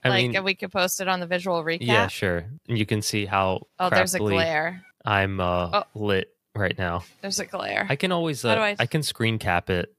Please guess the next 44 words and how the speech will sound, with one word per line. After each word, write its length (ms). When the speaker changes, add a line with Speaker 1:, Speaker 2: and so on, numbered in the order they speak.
Speaker 1:
from, 220
like, 180
my 140
side. 400
Speaker 2:
All 80
right, 240
we 120
might 200
need 180
to 80
do 220
that. 280
I 60
don't 180
know. 100
Speaker 1:
It's 140
okay. 300
We'll, 220
we'll 80
Speaker 2:
Okay. 180
Speaker 1:
figure 160
it 60
out. 220
Speaker 2:
Yeah, 280
because 340
I'm 260
under 260
this 200
pavilion, 560
so 240
I'm 300
shaded, 600
but 220
the 400
backdrop 600
is 300
very 540
lit 220
up 180
Speaker 1:
Yes. 100
Speaker 2:
and 100
colorful. 560
Speaker 1:
Yeah. 220
Speaker 2:
And 360